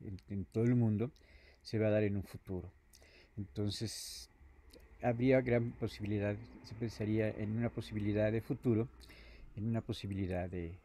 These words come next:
de progreso. También estaría ligado con ciertos elementos de la ciencia, principalmente la del positivismo.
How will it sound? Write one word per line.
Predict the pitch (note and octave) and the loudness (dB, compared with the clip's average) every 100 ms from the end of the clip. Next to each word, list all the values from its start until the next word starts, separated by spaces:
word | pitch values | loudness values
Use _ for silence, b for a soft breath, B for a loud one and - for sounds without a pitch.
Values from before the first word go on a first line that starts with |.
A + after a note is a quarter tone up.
| - | -6
de | G2+ | -6
progreso. | - G2 E2+ C2 - - - B B B B - | -4 -4 -4 -6 -10 -16 -20 B B B B -14
También | - G#2+ G#2 | -6 -2 0
estaría | G#2+ - G2+ G2+ | 0 -2 -2 0
ligado | G#2+ G#2 G2 G#2 | 0 2 2 0
con | - F#2+ F2+ F#2 | -4 -4 -4 -6
ciertos | - A2 - A2+ - | -6 -6 -4 -8 -2
elementos | A2 G#2 G#2 F2+ G#2+ F#2+ F#2+ | 0 2 0 -2 -6 -6 -4
de | G2 F#2 F2+ F2+ F2+ | -2 -2 -4 -6 -12
la | - G#2 | -6 -4
ciencia, | G#2 - G#2+ G2 A#2 C3 - B B B B | -2 0 0 0 -6 -8 -14 B B B B
principalmente | - A2 G2 G#2 A#2 G#2+ G#2 G2+ F#2+ A2 G#2 - - | -2 -2 -2 -2 0 0 0 0 -2 -2 -2 -2 -4
la | G2+ F#2+ | -2 0
del | F#2+ F#2 F#2 F#2 F#2 | -2 -2 -2 -4 -2
positivismo. | A#2+ - A#2 A#2+ G#2 F#2+ - | -2 -2 -2 2 2 0 -6